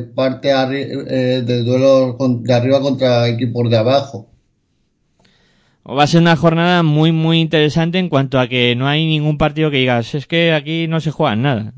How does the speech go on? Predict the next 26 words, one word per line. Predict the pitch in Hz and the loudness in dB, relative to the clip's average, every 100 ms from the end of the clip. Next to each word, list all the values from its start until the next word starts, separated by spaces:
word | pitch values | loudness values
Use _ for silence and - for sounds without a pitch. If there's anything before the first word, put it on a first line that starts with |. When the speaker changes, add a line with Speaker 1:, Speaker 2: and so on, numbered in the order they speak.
| 131 | -12
Speaker 2:
Aquí | - 139 131 | -8 -4 2
Speaker 1:
No, | 131 | 4
Speaker 2:
todo | 123 | 4
el | 113 | 4
mundo | 113 160 | 2 2
Speaker 1:
todos | 139 143 127 | 4 2 0
se | 131 | -4
juegan. | 117 123 117 113 107 101 - - - 143 123 _ - - - | -4 -2 -2 -2 -4 -10 -16 -16 -10 -8 -10 _ -20 -20 -20
Speaker 2:
<laughs> | - _ _ _ _ _ _ _ | -20 _ _ _ _ _ _ _
todo | 156 160 160 | 0 2 2
el | |
mundo | 147 160 | 0 0
se | 156 156 | 0 2
va | |
a | 147 | 2
jugar | 160 156 | 0 0
cosas | 151 151 156 | 0 0 0
importantes | 160 135 135 143 139 135 135 | 0 0 -4 -4 -4 -4 -4
en | |
esta, | 123 - 127 120 110 101 98 - _ _ _ | -4 -2 -2 0 -2 -4 -8 -12 _ _ _
en | 107 | -4
esta | 139 139 | -2 -2
jornada | 151 156 170 185 | 0 0 2 2
veintiuno | 151 127 110 175 156 127 | 2 0 2 4 6 4
ya, | 165 | 2
¿eh? | 156 | -2